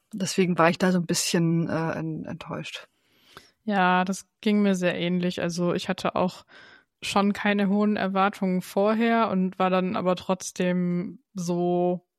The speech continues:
Speaker 2: also die wurden dann noch unter-, unterboten, sag ich mal. Und ich hab mich aber auch wirklich, äh, das ganze Turnier über gefragt, wie viel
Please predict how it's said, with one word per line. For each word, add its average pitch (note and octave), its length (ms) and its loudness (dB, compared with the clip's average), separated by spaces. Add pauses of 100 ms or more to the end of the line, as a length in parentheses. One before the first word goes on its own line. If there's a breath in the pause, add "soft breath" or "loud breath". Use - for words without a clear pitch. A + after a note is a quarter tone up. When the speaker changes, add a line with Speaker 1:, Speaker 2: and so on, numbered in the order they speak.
(140)
Speaker 2:
also E3+ 300 0
die E3+ 180 -2
wurden F3+ 260 2
dann F3 140 0
noch F3 140 0
unter-, F3 560 2
unterboten, F3+ 720 -2
sag E3 260 -2
ich - 140 -10
mal. E3 280 0
Und F3 160 -4 (340 loud breath)
ich - 160 -2
hab G#3 140 4
mich G3 180 2
aber F#3 200 4
auch E3 140 0
wirklich, G3 720 0
äh, E3+ 260 2
das E3+ 180 -4
ganze F3 300 0
Turnier F3+ 400 2
über F3 180 0
gefragt, E3 640 -2 (120)
wie F3+ 140 -6
viel F3+ 600 -2